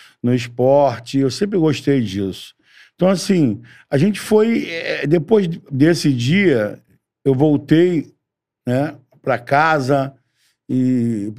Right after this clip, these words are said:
pedi perdão pra minha família e tal, mas a gente nunca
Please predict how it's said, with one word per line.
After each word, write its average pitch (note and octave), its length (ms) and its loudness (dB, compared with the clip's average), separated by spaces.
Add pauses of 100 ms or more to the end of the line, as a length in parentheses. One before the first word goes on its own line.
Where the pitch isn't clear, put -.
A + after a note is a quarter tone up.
(100)
pedi C#3+ 200 -2
perdão D3 360 0
pra C#3+ 100 2
minha C#3 180 0
família D3 840 2
e C3 120 -4
tal, D3+ 520 0
mas C#3 320 0
a C#3+ 80 2
gente C#3+ 240 -2
nunca D#3 500 0